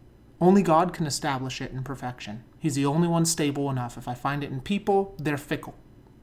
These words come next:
They might value me one day or one week and then not the next.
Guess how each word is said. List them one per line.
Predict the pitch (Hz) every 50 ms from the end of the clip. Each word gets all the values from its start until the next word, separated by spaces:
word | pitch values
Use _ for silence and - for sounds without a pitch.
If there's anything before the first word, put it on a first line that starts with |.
| - - - - - - -
They | - 147
might | 143 147 143 147 143
value | 160 151 156 175 175 165
me | 165 170 170
one | 165 165 170 175 180
day | 175 175 175 175
or | 170 151 143
one | 139 139 160 160 160
week | 160 170 180 180 180 -
and | 165 139 139
then | 143 139 139
not | 143 143 147 -
the | - 147
next. | 143 131 120 117 - - - - - -